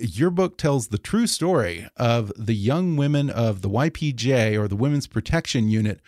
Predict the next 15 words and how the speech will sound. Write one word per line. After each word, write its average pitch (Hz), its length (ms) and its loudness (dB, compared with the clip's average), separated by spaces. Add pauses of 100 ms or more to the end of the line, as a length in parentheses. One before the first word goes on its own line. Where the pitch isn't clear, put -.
(260)
within 139 360 2
the 117 60 2
Syrian 147 460 2
Democratic 131 560 0
Forces, 123 640 -2 (380)
who 131 80 2
played 156 240 2
a 113 40 -2
crucial 226 460 0
role 107 280 2
in 104 80 0
defeating 147 460 0
the 117 120 2
Islamic 110 520 0
State 143 480 0